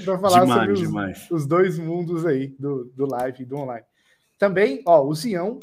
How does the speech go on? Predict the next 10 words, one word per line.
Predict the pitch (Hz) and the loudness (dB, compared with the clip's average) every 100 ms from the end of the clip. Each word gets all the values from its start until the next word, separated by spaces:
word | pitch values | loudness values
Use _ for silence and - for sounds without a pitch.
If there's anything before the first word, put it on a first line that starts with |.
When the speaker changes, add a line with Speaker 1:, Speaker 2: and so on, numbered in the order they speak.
| - | -4
Speaker 1:
tá | 160 | -4
aqui | 156 175 | -2 -6
no | 160 | -4
episódio, | 165 156 120 127 160 185 | -6 -6 -4 -2 -2 -2
vai | 147 | -2
lá | 143 | -2
em | 143 | -6
playlist, | 151 165 135 165 - - _ _ | -10 -10 -10 -12 -18 -20 _ _
vai | |
ser, | 104 127 131 | -14 -10 -10